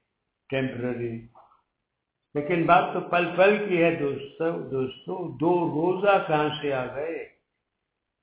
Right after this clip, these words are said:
ایک پل کی بات کیجئے، ایک پل سے دوسرے پل کی بات کیجئے۔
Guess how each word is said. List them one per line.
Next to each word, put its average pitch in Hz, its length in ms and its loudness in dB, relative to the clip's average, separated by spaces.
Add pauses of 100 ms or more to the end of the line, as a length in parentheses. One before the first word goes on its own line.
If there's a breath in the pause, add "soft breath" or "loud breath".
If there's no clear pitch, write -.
(720)
ایک 143 320 -2
پل 180 300 2
کی 160 60 0
بات 131 420 -4
کیجئے، 107 520 -8
ایک 135 480 -2
پل 147 220 0
سے 131 200 -10
دوسرے 135 360 -8
پل 160 300 -4
کی 131 240 -8
بات 113 400 -10
کیجئے۔ - 560 -16